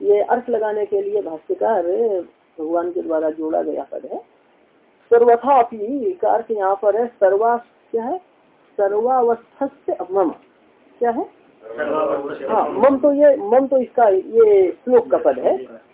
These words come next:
Speaker 1: सर्वथा का अर्थ किया है सर्वावस्थ-, सर्वा अवस्थस्य, इसी प्रकार इसका अर्थ है सब प्रकार से स्थित है, सब प्रकार से स्थित है। कैसे?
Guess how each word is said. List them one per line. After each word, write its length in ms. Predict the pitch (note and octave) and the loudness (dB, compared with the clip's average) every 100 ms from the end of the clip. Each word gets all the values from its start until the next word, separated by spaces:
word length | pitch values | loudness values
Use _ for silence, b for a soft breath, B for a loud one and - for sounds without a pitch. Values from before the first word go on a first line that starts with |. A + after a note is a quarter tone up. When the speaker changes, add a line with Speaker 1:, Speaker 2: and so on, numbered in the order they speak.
| _ - | _ 2
Speaker 1:
सर्वथा 440 | G#3 G#3+ A3 A#3+ | 6 6 6 4
का 120 | A3+ | 4
अर्थ 140 | A3 G#3+ | 2 0
किया 360 | G3+ G#3 F#3+ | 0 2 2
है 140 | F#3 A3+ | 2 0
सर्वावस्थ-, 1300 | - F3+ F3+ F#3 G#3 G3 F#3 - _ _ _ _ F3 | -4 -4 -2 -2 0 0 -2 -4 _ _ _ _ -6
सर्वा 360 | F3 F#3 G#3+ | -2 -2 -2
अवस्थस्य, 840 | - F#3 F3+ _ - F3 _ A#3+ F3+ _ _ _ _ - | -2 -2 -4 _ -8 -8 _ -2 -2 _ _ _ _ -14
इसी 280 | A3 F#3+ C4+ | -10 -6 -6
प्रकार 360 | B3 A3+ G#3+ G3+ | -4 -2 -2 -2
इसका 340 | - - A#3+ | -8 -2 0
अर्थ 140 | A3+ | 2
है 100 | A#3+ | 0
सब 280 | A#3+ B3+ C4 | 0 0 0
प्रकार 380 | E4 D#4 C#4+ B3+ | 0 2 4 4
से 100 | B3+ | 0
स्थित 320 | A3 - E4+ - | -4 -6 -10 -10
है, 80 | - _ _ | -20 _ _
सब 160 | C4 - | 0 0
प्रकार 320 | A3+ G#3 G3+ - | 0 2 0 -2
से 120 | G4 - _ _ _ _ A3 | -4 -6 _ _ _ _ -12
स्थित 340 | - - B3+ - | -10 -8 -8 -8
है। 180 | - _ _ _ _ _ - | -20 _ _ _ _ _ 0
कैसे? 300 | A#3+ A#3 B3+ | 2 4 4